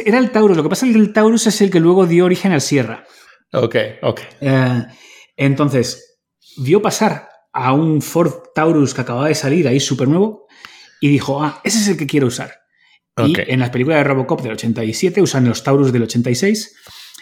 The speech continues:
Speaker 2: Ya ves.
Speaker 1: Y el coche que en dos mil trece reemplazó al Ford Crown Victoria como coche de policía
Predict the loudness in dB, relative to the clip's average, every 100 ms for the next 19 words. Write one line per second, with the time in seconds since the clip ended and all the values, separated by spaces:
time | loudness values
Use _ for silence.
0 | _ _ -2 -2 -4 0 0 0 -4 -2
1 | 0 -2 -2 0 2 2 2 0 0 0
2 | 0 0 0 0 0 -2 -6 -4 -2 -2
3 | -4 -16 _ _ _ -4 -4 -2 -2 0
4 | 0 0 -2 0 0 0 -2 -6 -6 -4
5 | -2 0 0 -2 0 -2 -4